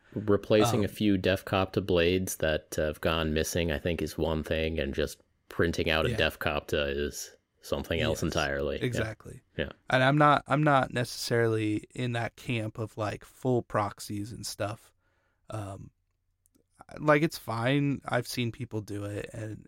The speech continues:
Speaker 2: it doesn't necessarily bother me. Um, but generally, the, the files that I have found that are like, "Here's the full model," it's like an uncanny valley kind of thing. It's just not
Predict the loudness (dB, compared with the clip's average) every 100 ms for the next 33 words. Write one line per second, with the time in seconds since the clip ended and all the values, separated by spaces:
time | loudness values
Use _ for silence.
0 | _ -8 -6 -4 -4 -8 _ -10 -6 -2
1 | 0 0 -2 -4 -2 2 4 4 2 -4
2 | _ _ _ _ _ _ _ -6 -6 -6
3 | -10 _ _ _ _ _ _ -4 -2 -2
4 | _ -6 -2 2 4 6 4 4 0 0
5 | -2 -4 -4 4 6 6 4 2 4 4
6 | 4 0 -4 -8 -8 -12 -16 -16 _ _
7 | _ -4 0 0 0 -2 2 2 2 0
8 | -2 -2 2 4 6 6 4 0 -6 -16
9 | _ _ _ _ _ _ _ -8 -8 2
10 | 2 4 4 4 2 0 2 2 -2 0
11 | 0 0 -2 -4 -6 -10 -12 -12 -12 0
12 | 0 0 0 4 4 4